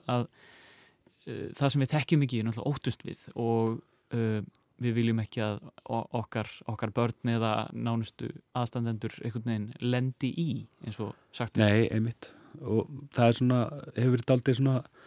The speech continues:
Speaker 2: hnift í mig eftir að þessi bók kom út. Fólk sem hefur misst einhvern úr,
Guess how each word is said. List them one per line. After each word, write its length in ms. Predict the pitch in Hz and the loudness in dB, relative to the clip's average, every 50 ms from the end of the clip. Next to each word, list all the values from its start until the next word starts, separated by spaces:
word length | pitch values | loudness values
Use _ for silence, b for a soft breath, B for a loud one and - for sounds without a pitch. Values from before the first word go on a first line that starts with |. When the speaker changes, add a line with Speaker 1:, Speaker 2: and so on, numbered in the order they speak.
| B B B B B B B B B B B B B B B B B B B | B B B B B B B B B B B B B B B B B B B
Speaker 2:
hnift 400 | - - 139 135 - - - 143 | 2 6 8 8 6 6 8 8
í 60 | 139 151 | 8 10
mig 240 | 151 156 143 - - - | 10 8 6 4 2 -4
eftir 320 | - 127 120 - - 127 | -2 -2 0 2 2 0
að 80 | 113 - | 2 2
þessi 240 | 143 - - 147 127 | 2 4 2 4 6
bók 240 | - 151 147 - - | 8 8 8 8 6
kom 180 | - 143 147 | 2 2 4
út. 300 | 151 156 - _ - - - - | 4 2 0 _ -8 -12 -12 -10
Fólk 240 | - - 131 117 - | -4 -2 -2 0 0
sem 160 | - - 120 | 0 2 4
hefur 240 | 120 120 123 131 127 | 6 6 6 6 6
misst 240 | 127 135 127 - - | 6 6 6 6 6
einhvern 320 | 147 131 - 147 131 120 | 4 4 4 4 4 6
úr, 220 | 120 127 135 127 | 6 6 6 4